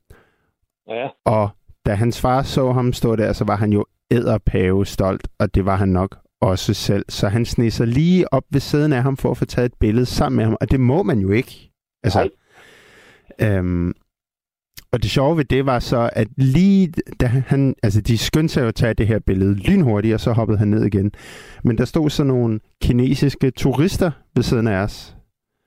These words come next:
Speaker 1: Ja.
Speaker 2: Og de så jo, at vi, de fik taget det billede, og så siger, "Ej,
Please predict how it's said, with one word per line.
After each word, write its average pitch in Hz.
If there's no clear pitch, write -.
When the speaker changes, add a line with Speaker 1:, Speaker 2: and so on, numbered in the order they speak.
Speaker 1:
Ja. 139
Speaker 2:
Og -
de 143
så 143
jo, 131
at 120
vi, 98
de 104
fik 104
taget 107
det 98
billede, 107
og 87
så -
siger, 90
"Ej, 92